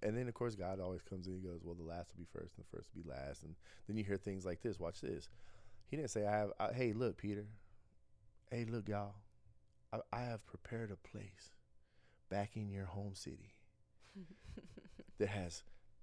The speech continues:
Speaker 1: lush carpets and, and, like, you know, the
Speaker 2: Yeah.
Speaker 1: best of the best." No, he
Speaker 2: Right.
Speaker 1: said, "I have prepared a place for you in heaven." I actually told it to Peter, he's like, "It's, it's perfect for you. It's like,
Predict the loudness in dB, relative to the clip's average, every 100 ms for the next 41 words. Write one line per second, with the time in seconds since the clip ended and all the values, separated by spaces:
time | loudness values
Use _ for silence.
0 | -16 -16 -14 -14 -4 2 2 2 -2 -4
1 | -4 -8 -12 -8 -6 -6 -8 -14 -16 -2
2 | 2 4 4 4 4 6 6 8 6 8
3 | 8 8 2 0 2 4 2 -2 -2 0
4 | 0 0 -2 0 -4 -4 -8 -6 -4 -4
5 | -8 -12 -10 -10 -12 -10 -10 -10 -12 -8
6 | -6 -6 -12 -18 -18 -20 -20 -20 -20 -20
7 | -20 -20 -18 -18 -14 -2 -2 -2 -2 -2
8 | -2 -6 -4 -4 -4 -6 -6 -10 -12 -10
9 | -8 -6 -6 -4 -4 -6 -8 -6 -8 -4
10 | -6 -4 -4